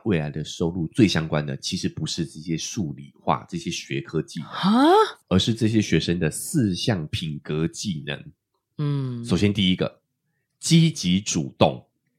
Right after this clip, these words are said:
Speaker 2: 是。
Speaker 1: 就是这些老师们呢，能够引导起学生的主观能动性。
Speaker 2: 嗯。
Speaker 1: 他会发现这些学生呢，会主动提出问题，主动回答问题，而且会主动在熏-，书本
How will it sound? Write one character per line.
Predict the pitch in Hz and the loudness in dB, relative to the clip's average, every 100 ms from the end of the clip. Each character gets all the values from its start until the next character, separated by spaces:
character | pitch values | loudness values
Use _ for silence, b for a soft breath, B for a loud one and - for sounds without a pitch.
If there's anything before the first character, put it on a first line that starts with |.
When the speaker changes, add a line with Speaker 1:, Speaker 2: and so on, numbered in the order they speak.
| _ _ _ - | _ _ _ -6
Speaker 2:
是。 | - 170 135 139 - b b | -4 -2 -4 -8 -16 b b
Speaker 1:
就 | 185 | 6
是 | 185 175 | 6 8
这 | 180 180 | 8 10
些 | 190 | 10
老 | 170 80 | 8 8
师 | 82 120 | 4 2
们 | 104 | 2
呢， | 90 95 | 2 2
能 | 95 | 4
够 | 135 - 95 | 6 4 2
引 | 98 127 | -4 4
导 | 110 110 | 6 6
起 | - - 78 | 4 -2 -2
学 | 71 - 92 | -6 2 2
生 | 101 117 | 4 4
的 | 110 | 4
主 | - 147 113 110 | 6 6 6 8
观 | 156 156 151 147 | 10 10 8 8
能 | 110 110 | 6 8
动 | 139 117 95 | 6 6 4
性。 | - 104 78 - _ _ | 0 -2 -2 -10 _ _
Speaker 2:
嗯。 | 135 127 - 135 | -10 -8 -10 0
Speaker 1:
他 | 170 | 4
会 | 180 | 6
发 | 170 | 6
现 | 170 | 4
这 | 170 | 6
些 | 175 | 4
学 | 165 127 | 4 2
生 | 135 127 | 2 0
呢， | 110 | 2
会 | 131 | 2
主 | - - 95 | 2 -4 -4
动 | 92 135 | 2 2
提 | 107 98 | 2 -2
出 | 92 107 | 0 2
问 | 92 | 2
题， | 85 - - | 0 -10 -12
主 | 95 87 | -8 -2
动 | 117 98 | -2 0
回 | 85 | 0
答 | 82 90 | 0 2
问 | 82 | 0
题， | 80 - _ _ | -4 -14 _ _
而 | 95 | -6
且 | 82 | 0
会 | 98 B B _ | 0 B B _
主 | 82 73 | -6 0
动 | 107 95 | 0 0
在 | 95 | 0
熏-， | 85 - - 107 104 | -2 -8 -6 -4 -4
书 | - - 113 | -6 -4 -4
本 | 113 82 | 0 0